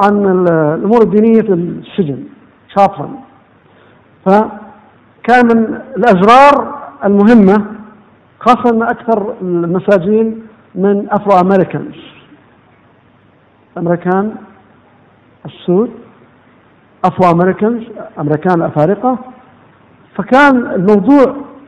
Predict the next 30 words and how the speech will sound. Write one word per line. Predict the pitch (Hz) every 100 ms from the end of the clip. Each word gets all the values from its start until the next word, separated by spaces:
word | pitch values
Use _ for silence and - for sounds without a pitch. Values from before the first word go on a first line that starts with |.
| _ _ 175
الذي | 180 190 190 185 214
ممكن | 247 - 208
أن | 202 190 196 214 - -
يلقي | 196 233 233 196 165 135
بالفعل | - 170 - 220 156 151 - - - -
له | 208 165 185
أو | 185
يكون | 185 208
له | 190
وقع | 165 226 160
كبير | - 175 214 165 - - -
في |
قلوب | 190 208 233 180
هؤلاء | 190 180 220 254 - - - - -
عندما | 190 214
نتكلم | 214 220 214 196
عن | 190 180 - - - _ _ 143 196
brotherhood. | 254 269 220 165 143 - -
Oh | 269 254 -
brother, | - 311 277 208 - - - _ _ _ _ _ _ _ _ -
this | 185
is | 202
the | 208
American | 214 240 226 208 208
way, | 170
huh? | 196 226 - - 151 170
Brother, | 226 254 277 233 - - - _ _ _ _ _ _ _ _ _ _ 185
how | 220
can | 226
I | 220